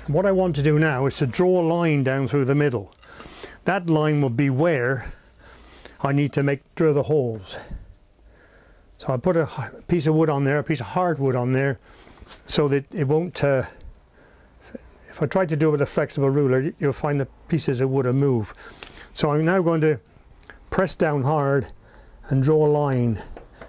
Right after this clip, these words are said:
down through the middle. Right, there we go. That is the place where I need to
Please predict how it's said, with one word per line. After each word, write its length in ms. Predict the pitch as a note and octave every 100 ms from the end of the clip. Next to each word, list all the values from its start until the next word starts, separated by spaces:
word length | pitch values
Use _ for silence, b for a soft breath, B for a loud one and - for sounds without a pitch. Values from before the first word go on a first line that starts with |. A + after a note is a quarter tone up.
| B B -
down 200 | D#3 D#3
through 200 | - D#3
the 100 | C#3+
middle. 340 | C#3 B2 A2 B B B B - - - - - - F#3 B B B F#3+ F#3+ F#3+ F#3+ F#3+ F#3 F3 - - D3+
Right, 240 | D3 B2+ A2
there 120 | D#3
we 100 | C3+
go. 280 | C3 E3+ - B B B - - - - - - -
That 260 | G3 G#3 -
is 220 | G3+ D3
the 80 | F3+
place 380 | - E3 D3+ -
where 120 | D3+
I 120 | C#3
need 240 | D3+ D3 -
to 260 | D3+ C#3